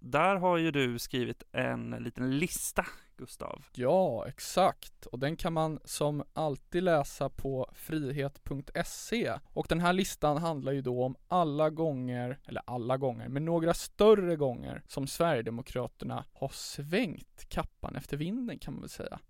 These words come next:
Speaker 2: Och det brukar ju diskuteras att partier svänger kappan efter vinden. Och jag tycker ibland att det är bra att partier kan göra det. Alltså, det är i grunden bra att partier ändrar uppfattning.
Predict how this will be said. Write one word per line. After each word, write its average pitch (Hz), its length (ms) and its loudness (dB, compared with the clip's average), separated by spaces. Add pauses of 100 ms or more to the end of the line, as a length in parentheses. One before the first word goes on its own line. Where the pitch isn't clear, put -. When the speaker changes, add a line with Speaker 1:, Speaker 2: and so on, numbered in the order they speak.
(140)
Speaker 2:
Och 160 100 -4
det 175 80 2
brukar 220 380 4
ju 233 80 2
diskuteras 156 640 0
att - 140 -10
partier 127 420 -2
svänger 123 420 0
kappan 131 420 -4
efter 131 200 -8
vinden. 120 420 -4 (120)
Och - 320 -2
jag 175 180 8
tycker 190 320 2
ibland 131 340 4
att - 120 -2
det 127 140 -2
är 123 40 -2
bra 117 360 2
att - 120 -8
partier 120 360 -6
kan 190 360 -2
göra - 280 -8
det. - 220 -10
Alltså, - 240 -10
det 147 160 -4
är 170 280 2
i 135 40 -2
grunden 117 400 -4
bra 107 320 0
att - 140 -12
partier - 500 -8
ändrar 110 500 -6
uppfattning. - 600 -4